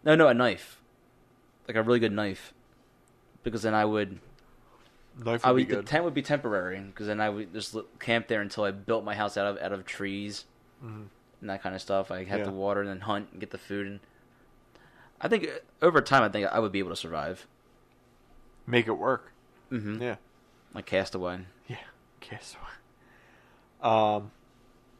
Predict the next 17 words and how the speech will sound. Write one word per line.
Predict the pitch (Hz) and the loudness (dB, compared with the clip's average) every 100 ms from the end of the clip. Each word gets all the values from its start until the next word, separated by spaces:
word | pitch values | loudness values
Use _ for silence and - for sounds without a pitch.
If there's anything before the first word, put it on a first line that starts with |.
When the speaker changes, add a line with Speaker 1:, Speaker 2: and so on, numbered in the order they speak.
| _ _ _ _ _ - _ _ _ - | _ _ _ _ _ -20 _ _ _ -10
Speaker 2:
yeah, | 113 127 165 - | 2 4 4 2
I | 113 | -4
mean, | 117 117 101 - _ _ 120 | -4 -6 -10 -20 _ _ -8
like | 113 | -4
we | 120 | -4
said, | - 143 104 | 0 0 0
good | 107 110 | -4 -4
show. | - 113 113 123 - - _ | 2 4 4 2 -8 -20 _
We | 117 110 | -8 -4
enjoy | 113 110 110 110 | -2 2 2 2
it. | 113 - _ _ _ _ _ - | -2 -8 _ _ _ _ _ -2
Speaker 1:
Yeah, | 127 107 | 0 0
we | 98 113 | -4 -2
really | 127 120 | 0 0
can't | 123 113 | -4 -2
talk | 107 104 | -2 -2
about | 101 95 | -4 -4